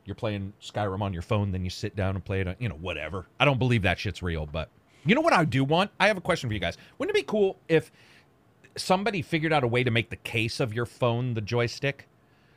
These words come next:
Like, maybe that would be backwards, but I, and maybe this is completely alien, but if you put, not thumb pads, but, like, almost like the, uh, tactile thing on Steam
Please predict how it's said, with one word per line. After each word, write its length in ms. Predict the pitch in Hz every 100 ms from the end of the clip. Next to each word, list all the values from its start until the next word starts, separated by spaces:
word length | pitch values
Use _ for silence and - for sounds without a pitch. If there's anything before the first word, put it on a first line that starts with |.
| -
Like, 300 | 160 165 - _ _ _ _ _ _ _ _ _ _ _ _
maybe 300 | 131 180 240
that 160 | 294 269
would 100 | 180
be 100 | 151
backwards, 500 | 120 131 - 98 90
but 160 | 127 120 -
I, 60 | - _ _ _ _ _ _ _
and 140 | 156 151
maybe 180 | 170 226
this 200 | 214 156
is 100 | 123
completely 580 | 131 120 135 131 117 107
alien, 380 | 110 104 82 80 - _ _ -
but 100 | 160
if 140 | -
you 120 | 180
put, 280 | 302 - 349 _ _ _ _ _ _ -
not 300 | 143 170 214
thumb 220 | 220 196
pads, 460 | 175 95 76 - - -
but, 100 | 135
like, 280 | 139 - - _ _ -
almost 300 | 170 196 175
like 180 | 135 -
the, 240 | 117 107
uh, 200 | 98 92 - _ _ -
tactile 520 | 143 135 139 135 131
thing 240 | - 131 135
on 120 | 101
Steam 480 | - - 107 113